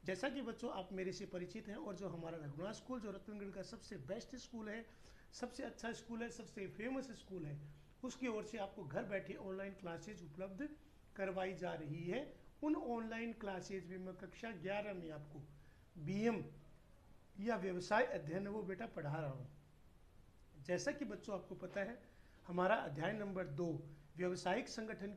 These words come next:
के स्वरूप, ये अध्याय चल रहा है। अभी तक हमने एकल स्वामित्व वाले व्यवसाय और कल हमने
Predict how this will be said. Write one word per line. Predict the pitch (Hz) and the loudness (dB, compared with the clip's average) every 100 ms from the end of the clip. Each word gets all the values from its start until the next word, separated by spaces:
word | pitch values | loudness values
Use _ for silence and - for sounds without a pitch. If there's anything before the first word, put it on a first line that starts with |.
| - | -4
के | 190 | -4
स्वरूप, | - 175 156 160 147 - - - - | -2 -2 0 0 -4 -10 -14 -12 -2
ये | 190 | 0
अध्याय | 294 - 143 127 156 214 - | 2 0 -4 0 0 0 -2
चल | 220 226 | -4 -2
रहा | 175 156 175 180 | -4 -2 -2 -2
है। | 143 190 220 - - - - - - | 2 2 2 -4 -16 -18 -18 -6 -2
अभी | 160 262 269 | 2 0 0
तक | 214 - - | -6 -8 -6
हमने | 165 160 175 175 - - - - - - - - - - - | 0 2 4 2 -2 -8 -16 -18 -18 -18 -20 -20 -20 -20 -2
एकल | 214 220 - 269 | 2 2 4 2
स्वामित्व | 269 196 180 202 - 185 | 2 0 0 -2 -2 0
वाले | 170 160 | 0 -2
व्यवसाय | 151 147 143 151 131 123 - | -2 -2 -2 -2 -4 -6 -6
और | 175 - | -2 6
कल | 285 | 8
हमने | 262 175 151 156 147 | 8 0 -2 0 -2